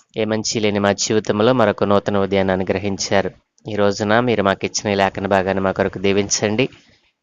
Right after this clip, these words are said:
ఈ లేఖన భాగము ద్వారా కొన్ని ఆత్మీయ పాఠాలు నేర్చుకోవడానికి కృప చూపమని యేసునామమున ప్రార్థించి వేడుకుంటూ ఉన్నాను తండ్రి. ఆమేన్. ప్రభువునందు ప్రియ దేవుని పిల్లారా,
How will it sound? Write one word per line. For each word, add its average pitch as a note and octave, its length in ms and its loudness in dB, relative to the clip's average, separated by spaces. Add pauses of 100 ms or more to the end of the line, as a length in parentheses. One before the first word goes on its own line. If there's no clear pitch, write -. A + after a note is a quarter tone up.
ఈ G#2 100 -2
లేఖన A2 400 0
భాగము G#2 400 2
ద్వారా G2+ 280 2
కొన్ని G#2 280 0
ఆత్మీయ G2 380 0
పాఠాలు F#2+ 360 -2
నేర్చుకోవడానికి F#2+ 600 -2
కృప A#2 140 0 (180)
చూపమని G2 500 2 (560)
యేసునామమున A2 720 2
ప్రార్థించి G#2 600 2
వేడుకుంటూ G#2+ 480 2
ఉన్నాను G2+ 300 2
తండ్రి. G2 460 0
ఆమేన్. G#2 380 2 (1500)
ప్రభువునందు B2 580 4
ప్రియ A2+ 260 2
దేవుని G2+ 280 2
పిల్లారా, G2+ 520 2